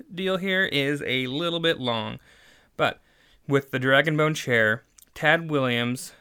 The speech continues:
introduced readers to the incredible fantasy world of Austen Ard. His beloved,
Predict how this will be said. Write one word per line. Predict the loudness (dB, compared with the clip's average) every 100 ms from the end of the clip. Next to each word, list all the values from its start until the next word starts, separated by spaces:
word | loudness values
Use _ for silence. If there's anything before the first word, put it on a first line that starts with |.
| _ -10
introduced | -4 -2 -2 0 -2 -2 -2
readers | -2 0 -4
to | -6 -4
the | -4
incredible | -4 0 0 2 -2
fantasy | -2 -2 -2 -4 -4
world | -4 -2 0 0
of | -2
Austen | -2 -2 -2 -6 -2
Ard. | -2 -2 -6 -14 _ -20 -20 _
His | -2 0
beloved, | 2 4 4 4